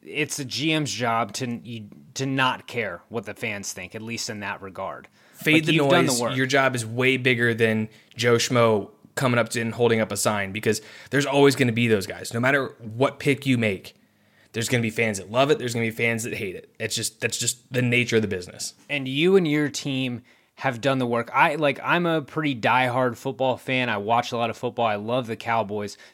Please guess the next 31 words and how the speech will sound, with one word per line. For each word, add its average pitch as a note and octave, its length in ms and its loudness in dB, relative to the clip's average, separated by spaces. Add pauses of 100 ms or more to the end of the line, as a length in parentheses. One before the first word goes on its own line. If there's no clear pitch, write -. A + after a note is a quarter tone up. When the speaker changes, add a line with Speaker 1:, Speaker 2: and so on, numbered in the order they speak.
Speaker 1:
The B2 80 -6
Cowboys E3 520 2
one C#3 240 0
time B2 560 0
made A2+ 220 0
a, G#2 320 -4
a G2+ 60 -10
first C3 420 -4
round A#2+ 260 -2
pick A2 300 -6
at G#2 100 -14
the G#2 80 -10
back A#2 320 -4
end A#2+ 100 -4
of A2 40 -6
the G#2 120 -10
first A2 300 -8
round, G#2 240 -6
and G#2+ 100 -8
I B2 40 -6
was B2 100 -6
like, A#2 160 -8
"Oh, A2 220 -4
this G#2 140 -10
pick - 200 -10
sucks. - 380 -6
Why A2 180 -4
did A#2+ 160 -6
we A#2 80 -4
do A2 180 -8
this?" F2+ 200 -12